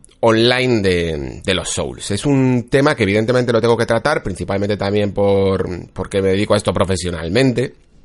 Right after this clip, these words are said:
pero que como jugador, eh, in-, tiendo a evitar porque me gusta la experiencia de sentirme completamente solo en este mundo. De hecho,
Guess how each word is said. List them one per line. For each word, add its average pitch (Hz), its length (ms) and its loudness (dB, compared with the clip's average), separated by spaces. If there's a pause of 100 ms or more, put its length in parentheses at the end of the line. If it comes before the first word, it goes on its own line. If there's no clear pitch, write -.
(520)
pero 123 240 4
que 120 160 2
como 113 220 2
jugador, 117 560 2 (640)
eh, 104 680 2
in-, 117 260 -4 (120)
tiendo 151 360 4
a 107 120 2
evitar 131 520 -2
porque 107 240 -2
me 101 100 0
gusta 131 360 0
la 131 60 2
experiencia 117 680 0
de 113 100 2
sentirme 107 680 0
completamente 101 600 0
solo 95 220 0
en 92 60 -2
este 90 200 -6
mundo. 101 340 2
De 90 100 2
hecho, 120 360 2